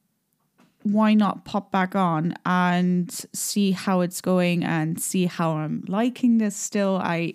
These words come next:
actually still like it because I already had the feeling for weeks to kind of fill you out, fill you in, fill you in, fill you out, <laughs> fill out, great, uh, to fill you in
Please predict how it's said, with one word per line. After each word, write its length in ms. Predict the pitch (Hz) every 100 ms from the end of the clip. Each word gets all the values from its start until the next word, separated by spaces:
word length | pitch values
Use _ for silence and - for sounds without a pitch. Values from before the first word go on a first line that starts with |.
| -
actually 440 | 180 - 220 190
still 360 | 180 - 190 175
like 300 | 170 160 190
it 60 |
because 280 | 180 175 175
I 60 | 175
already 240 | 170 170
had 420 | 165 - 165 180 185 - - -
the 80 | 202
feeling 600 | 190 - 226 220 196 185
for 540 | 185 - 180 175 170 165 _ _ _
weeks 1080 | 185 185 214 220 196 - - - - - - - -
to 140 | - 202
kind 320 | - 190 185
of 160 | 165 - - - - -
fill 160 | 190 185
you 180 | 175 -
out, 480 | - - 147 - - - -
fill 200 | - 196
you 140 | 185
in, 300 | - 180 160
fill 200 | 165 -
you 140 | 196 160
in, 320 | 160 180 262
fill 240 | - -
you 100 | 160 -
out, 200 | - -
<laughs> 680 | - - 254 294 - 285 277
fill 320 | - - 262
out, 340 | 247 240 226 - 302 294 247 220 180
great, 580 | - 220 220 220 214 190 - - - -
uh, 960 | - 190 190 180 180 175 185 - 71 52 - _ _ _ _ _ -
to 100 | 214
fill 160 | 226
you 120 | 202 101
in 200 | 180